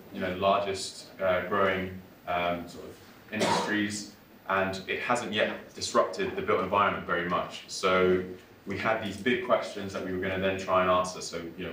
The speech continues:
what is it that people wanna share? Um,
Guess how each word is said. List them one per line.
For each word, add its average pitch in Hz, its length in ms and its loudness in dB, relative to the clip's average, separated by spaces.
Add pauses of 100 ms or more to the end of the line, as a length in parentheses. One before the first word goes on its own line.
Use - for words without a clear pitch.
what 214 180 4
is - 160 2
it 190 120 0
that - 120 -4
people 117 220 -4
wanna 87 200 -4
share? - 440 -2 (560)
Um, 87 600 2